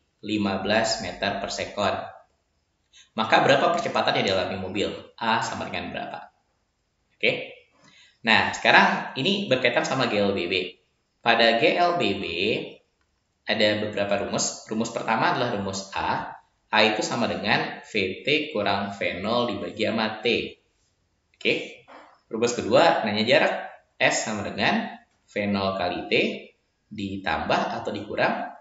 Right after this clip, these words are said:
setengah A T kuadrat. Nah, kalau V T kurang V nol, kalau seandainya dapatnya positif, berarti dipercepat. Kalau dapatnya negatif, berarti diperlambat. Nah, kita nyari A. Ada V T, ada V nol, ada T. Maka kita pakai rumus yang ini. Oke.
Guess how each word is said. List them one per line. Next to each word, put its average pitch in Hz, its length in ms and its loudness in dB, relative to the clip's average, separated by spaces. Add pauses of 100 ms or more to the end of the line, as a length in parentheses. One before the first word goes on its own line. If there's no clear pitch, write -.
(160)
setengah 98 760 -4 (400)
A 127 480 4
T - 60 -6 (420)
kuadrat. - 520 -6 (360)
Nah, 101 120 -2
kalau 110 200 2
V 120 120 0
T 117 200 2
kurang 117 280 0
V 101 160 2
nol, 147 260 4
kalau 123 100 2
seandainya 110 280 2
dapatnya 104 180 0
positif, - 460 -4
berarti 95 160 -6
dipercepat. - 580 -4
Kalau - 160 -2
dapatnya 101 300 -4
negatif, - 480 -8
berarti 160 400 -2 (240)
diperlambat. 90 480 -4 (1200)
Nah, 117 320 2
kita 185 240 2
nyari 180 320 4
A. 160 400 4
Ada 113 160 4
V 107 240 0
T, - 240 2
ada 110 160 2
V - 80 -4
nol, - 240 -2
ada 107 160 -4
T. - 320 -2
Maka - 160 -12
kita - 160 -10
pakai 196 160 -6
rumus 101 160 -6
yang 101 160 -8
ini. - 240 -6 (480)
Oke. - 400 -6